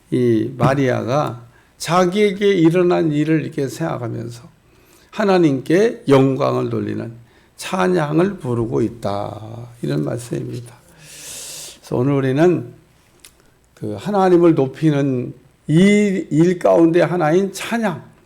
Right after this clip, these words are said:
잘 부르는 여러분들이 되시기를 바라고, 에, 찬양을, 찬양하는 것을 잘하면,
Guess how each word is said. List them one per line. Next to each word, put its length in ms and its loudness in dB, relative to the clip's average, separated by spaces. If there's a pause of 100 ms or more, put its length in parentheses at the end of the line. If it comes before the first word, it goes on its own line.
(560)
잘 260 -2
부르는 380 -2
여러분들이 480 -4
되시기를 640 -2
바라고, 520 -4 (920)
에, 260 -6
찬양을, 760 0
찬양하는 600 -2
것을 260 -2
잘하면, 580 -4